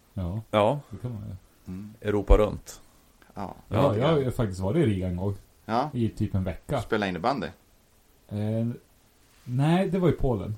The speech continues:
Speaker 3: Ja, det var det i Polen.
Speaker 1: Ja.
Speaker 2: Okej.
Speaker 1: Det här var
Speaker 2: Polen är ju känd för sin innebandy, så att
Speaker 1: Ja, jag gjorde
Speaker 2: Mm.
Speaker 1: ett jättebra jobb.
Speaker 2: Ja.
Speaker 1: Ja, det gjorde jag. Eh, framförde innebandyn på bästa sätt.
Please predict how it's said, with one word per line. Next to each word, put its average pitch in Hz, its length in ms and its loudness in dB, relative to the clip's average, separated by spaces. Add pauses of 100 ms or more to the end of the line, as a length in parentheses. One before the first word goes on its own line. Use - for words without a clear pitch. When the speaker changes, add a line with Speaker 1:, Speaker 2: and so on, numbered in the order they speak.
(100)
Speaker 3:
Ja, 117 140 -6
det 127 80 -6
var 139 120 -4
det 127 60 -8
i - 20 -16 (100)
Polen. 113 240 -2
Speaker 1:
Ja. 120 100 4
Speaker 2:
Okej. 90 320 0 (100)
Speaker 1:
Det 127 60 2
här 160 140 6
var 143 260 6
Speaker 2:
Polen 117 320 10
är 107 40 6
ju 104 80 6
känd 113 260 6
för 82 80 -10
sin 90 140 -6
innebandy, 87 520 -4
så - 120 -8
att - 340 -12
Speaker 1:
Ja, 127 200 -4 (140)
jag 135 160 -4
gjorde 135 140 2
Speaker 2:
Mm. 127 100 -2
Speaker 1:
ett 123 60 -10
jättebra 123 400 -4
jobb. 110 280 -2 (140)
Speaker 2:
Ja. 104 320 4
Speaker 1:
Ja, 113 240 4 (120)
det 113 100 -2
gjorde 95 180 -2
jag. 98 80 -4 (720)
Eh, 98 680 -2 (360)
framförde 98 640 0 (300)
innebandyn 101 540 -2
på 90 80 -8
bästa 92 240 -4
sätt. - 360 -12